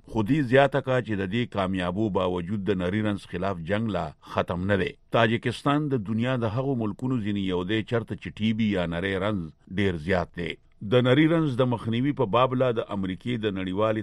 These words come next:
ترقیاتي ادارې د یو ایس ایډ پروګرام او د تاجکستان د صحت او د ولسي تحفظ د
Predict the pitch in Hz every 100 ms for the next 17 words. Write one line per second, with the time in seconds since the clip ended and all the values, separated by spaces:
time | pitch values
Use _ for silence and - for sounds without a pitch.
0 | - 95 - 95 90 120 - 101 92 92
1 | 104 95 87 90 87 85 110 107 - 87
2 | 85 90 113 120 120 - - 92 92 98
3 | 95 92 92 92 - 120 117 104 95 95
4 | 95 110 - 98 85 - 85 87 - 123
5 | 95 90 85 - 107 92 - - 90 95